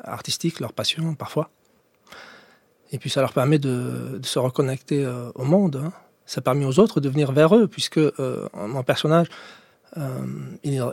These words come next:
finit par rencontrer sa, la psychiatre de l'hôpital, mais c'est elle qui vient vers lui parce que elle, euh,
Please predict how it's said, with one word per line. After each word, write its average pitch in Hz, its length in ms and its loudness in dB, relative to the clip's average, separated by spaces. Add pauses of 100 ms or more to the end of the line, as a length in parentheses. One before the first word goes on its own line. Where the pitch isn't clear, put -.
finit 151 240 2
par 135 160 0
rencontrer 131 480 0
sa, 117 500 -8
la 113 100 -8
psychiatre 170 460 0
de 123 80 -4
l'hôpital, 143 380 2
mais 139 100 0
c'est 143 160 -2
elle 165 220 4
qui - 100 -8
vient 135 180 -2
vers 131 200 0
lui 196 180 4
parce - 300 -6
que 170 340 2
elle, 131 220 -2
euh, 123 180 -4